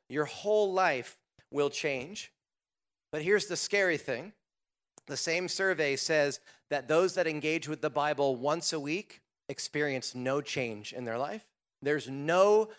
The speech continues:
noticeable change if you just come to church on a Sunday and that's your only Christian habit.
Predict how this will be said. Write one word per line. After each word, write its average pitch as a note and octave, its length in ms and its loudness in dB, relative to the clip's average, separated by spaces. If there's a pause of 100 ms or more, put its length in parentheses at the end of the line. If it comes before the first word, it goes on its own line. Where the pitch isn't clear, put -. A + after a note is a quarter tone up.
(160)
noticeable E3 680 0
change C3+ 800 -4 (840)
if D3+ 200 -4
you E3 140 -2
just D#3+ 440 -2 (160)
come D#3 220 -6
to D3 60 -6
church - 380 -6
on C3 120 -4
a - 20 -8
Sunday B2+ 420 -2
and A2+ 100 -4
that's A#2 240 -4
your B2 120 -4
only A#2 160 -4
Christian A#2 320 -12
habit. A2+ 380 -10